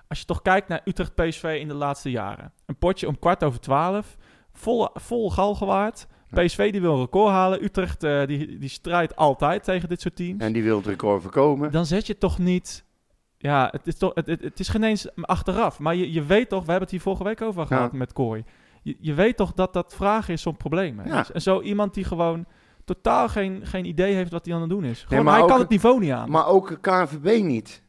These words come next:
Speaker 1: Nee, de-,
Speaker 2: Die
Speaker 1: precies.
Speaker 2: stellen die man
Speaker 1: Ja,
Speaker 2: aan.
Speaker 1: zeker.
Speaker 2: En dit is gewoon een dikke middelvinger van: "Jongens, kan ons het schelen."
Speaker 1: Ja.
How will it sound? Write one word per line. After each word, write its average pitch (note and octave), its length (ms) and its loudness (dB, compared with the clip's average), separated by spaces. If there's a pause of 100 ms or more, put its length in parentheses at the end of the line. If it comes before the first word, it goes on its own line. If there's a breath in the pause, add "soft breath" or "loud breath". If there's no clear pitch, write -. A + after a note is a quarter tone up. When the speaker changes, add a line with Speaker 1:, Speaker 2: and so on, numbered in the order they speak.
(100)
Speaker 1:
Nee, B3 200 2
de-, F3 80 -4
Speaker 2:
Die B3 100 6
Speaker 1:
precies. B3+ 220 6
Speaker 2:
stellen F3+ 260 6
die D3 140 2
man D3 180 4
Speaker 1:
Ja, D#3+ 80 0
Speaker 2:
aan. G#3 260 4
Speaker 1:
zeker. C#3+ 300 -2
Speaker 2:
En D3 100 2
dit A3 200 2
is G#3 120 -6
gewoon C#3 260 2
een C3+ 80 -4
dikke C#3+ 260 -2
middelvinger C3+ 680 0
van: C#3 220 0
"Jongens, C#3 360 -2
kan E3 180 -2
ons A#3+ 180 -2
het D3+ 120 -12
schelen." A#2+ 360 -2
Speaker 1:
Ja. F#2+ 100 -10